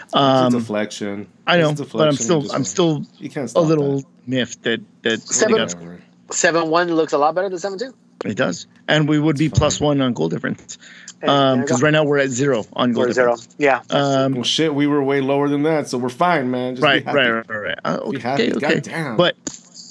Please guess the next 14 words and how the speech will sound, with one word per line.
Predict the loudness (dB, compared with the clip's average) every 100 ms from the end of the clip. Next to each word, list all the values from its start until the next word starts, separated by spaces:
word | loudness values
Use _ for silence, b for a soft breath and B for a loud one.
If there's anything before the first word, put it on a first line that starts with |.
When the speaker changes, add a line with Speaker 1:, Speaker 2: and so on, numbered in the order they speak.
| -18 -6 0
Speaker 2:
uh, | 2 4 2 0 -4 _ -8
so | 2 2 4 0 -4 -20 -20 _ _ _ -14 -4
Corona, | 2 4 4 4 2 0 -4 _ _ _ _ _ _ _ -2
uh, | 0 0 -2 -4 0 2 2 0 -2 -4
scores, | 0 2 2 2
like, | 0 0 _ -2
right | 2 4
out | 4
of | 2
the |
gate, | 0 -2 -4 _ -4
right? | 0 0 -2 _ _ _ _ -2
And, | 0 2 0 -2 _ _ _
uh, | -2